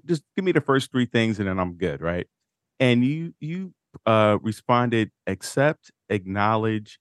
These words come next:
and I think it was awareness." Um,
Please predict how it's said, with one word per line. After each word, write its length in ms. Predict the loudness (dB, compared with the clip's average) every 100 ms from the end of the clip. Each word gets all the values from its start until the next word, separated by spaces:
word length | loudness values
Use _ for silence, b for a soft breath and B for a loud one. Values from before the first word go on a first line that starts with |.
| -8
and 640 | -4 -2 -2 -2 -4 -8 _ _ _ _ -8
I 120 | -4
think 220 | -2 0
it 40 | 0
was 220 | 0 -2
awareness." 1040 | -4 -2 0 0 2 -2 -6 -12 -18 -20 _ _ _ _ _ _ _ -6
Um, 540 | -2 0 0 -4 -8